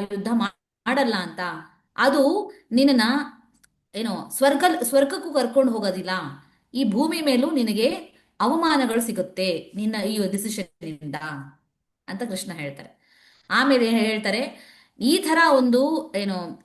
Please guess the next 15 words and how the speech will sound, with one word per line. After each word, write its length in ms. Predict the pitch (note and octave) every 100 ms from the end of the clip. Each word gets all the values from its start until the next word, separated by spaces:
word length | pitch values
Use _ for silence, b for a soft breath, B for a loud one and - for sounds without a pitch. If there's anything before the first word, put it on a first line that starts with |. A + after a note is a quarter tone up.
| _
ಕ-, 80 | -
ಆ, 320 | A3 G#3+ G3+ G3+
ಕೈಯಲ್ಲಾಗೋ, 960 | C#4 F4 E4 C4+ C4 C4 B3+ A#3+ A#3 G3
ಆಗ್ದಿರೋತನ 560 | A#3 A3+ A#3+ A#3 A#3
ಅಂತ 220 | G#3+ G#3+ G3+
ಹೇಳ್ತಾರಲ್ವಾ, 720 | F#3 D#3+ E3 G#3+ - _ -
ಮ-, 80 | E3
ಅಂದ್ರೆ 300 | E3 F3 F3+ E3 - _ _
ಇಂಪಾರ್ಟೆನ್ಸ್, 920 | - C#4+ - C4+ A#3 E3+ D#3 - - - b b b b
ಅಂದ್ರೆ, 400 | F3+ F#3 F#3 E3+ D#3+ D#3+ - _
ಆ, 240 | - - -
ಇದು 260 | C4 D4 D4+
ನಿನಗೆ 260 | C#4+ C#4+
ಫಿಟ್ 280 | B3+ F4 -
ಆಗೋದಿಲ್ಲ, 380 | B3 A3+ F#3+